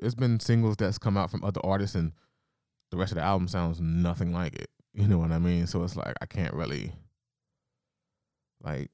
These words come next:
let me think. I'm trying to think of an artist that, like, "Oh, the album's good," but, like, if you heard the single, you wouldn't think that the album was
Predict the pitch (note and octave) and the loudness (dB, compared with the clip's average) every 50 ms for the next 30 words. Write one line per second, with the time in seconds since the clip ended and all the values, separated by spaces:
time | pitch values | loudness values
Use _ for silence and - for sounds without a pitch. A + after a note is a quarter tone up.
0 | _ - G#2 G2 F2+ E2 - D#2+ C#2+ C#2 E2+ - - F#2 E2 - G2 F#2 E2+ E2 | _ -4 -2 -2 -2 0 -2 -2 -2 -2 -2 0 0 0 2 2 0 0 0 0
1 | - - E2+ E2+ C#2 D2+ F2 - - D#2 D2 - B1+ C2 C#2+ - - - - - | -2 -2 -2 -2 -2 -2 -4 -4 -4 -6 -4 -4 -4 -6 -6 -8 -10 -14 -20 -20
2 | _ _ _ _ - F3 F#3+ D3+ A#2 E2+ C3 D3 C#3+ C#3 A#2+ G2 G2 C#3 E3+ - | _ _ _ _ -4 -2 0 0 0 0 0 0 2 2 0 2 2 4 4 4
3 | F#2 - - E2+ D#2+ D#2+ F2 F2+ F2+ F2+ F2+ F#2+ G2+ - D#2 D#2+ E2+ A2 B2+ F#2+ | 4 4 2 0 0 -2 -2 -4 -4 -2 -2 -2 -2 -2 -2 -2 -2 -2 0 0
4 | F2 E2+ F2 E2+ F2 E2 E2 D#2+ - F2 F2 E2 - E2 D#2+ - - - _ _ | 0 0 0 0 0 0 -2 -2 -2 -4 -6 -4 -4 -6 -6 -8 -8 -12 _ _
5 | _ _ _ _ _ _ _ _ _ _ _ _ _ _ _ - - - - F2 | _ _ _ _ _ _ _ _ _ _ _ _ _ _ _ -14 -8 -4 -2 -2
6 | F2 E2+ D#2+ D2 D#2+ D#2+ E2+ F2 - | -2 -2 -4 -6 -6 -8 -8 -10 -12